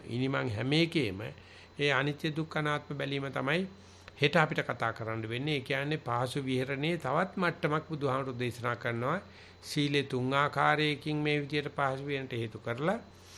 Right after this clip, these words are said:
ඊට පස්සේ, ආ, සමාධිය මේ විදියට අරගෙන චතුත්ථ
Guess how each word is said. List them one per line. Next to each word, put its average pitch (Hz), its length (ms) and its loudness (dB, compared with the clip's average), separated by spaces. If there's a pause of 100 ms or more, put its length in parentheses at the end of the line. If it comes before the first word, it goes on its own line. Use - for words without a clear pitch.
(220)
ඊට 156 180 2
පස්සේ, 139 560 0 (920)
ආ, 110 600 -6
සමාධිය 143 680 4
මේ 143 200 6
විදියට 135 300 -2
අරගෙන 127 400 2
චතුත්ථ 123 420 -4